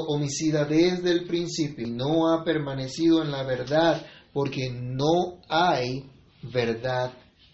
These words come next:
en él. Cuando habla mentira, de suyo habla.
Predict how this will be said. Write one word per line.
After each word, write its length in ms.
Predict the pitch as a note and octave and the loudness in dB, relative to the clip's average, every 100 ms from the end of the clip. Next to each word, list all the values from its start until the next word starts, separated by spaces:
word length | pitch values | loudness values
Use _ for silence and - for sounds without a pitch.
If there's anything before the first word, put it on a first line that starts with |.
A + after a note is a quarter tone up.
| _ - | _ -10
en 240 | B2+ A2+ | -10 -8
él. 360 | G#2 G2 F#2+ - _ _ - | -8 -10 -14 -20 _ _ -20
Cuando 300 | C3 G#2+ G#2 | -14 -10 -6
habla 220 | A2 B2 | -4 -2
mentira, 500 | C3+ C#3 C3+ D3 F3 | -2 -4 -2 0 2
de 80 | A3 | 0
suyo 400 | G#3+ F3 D#3 D#3 | 0 0 0 2
habla. 400 | F3 A3+ G#3 F#3 | 2 0 -2 -4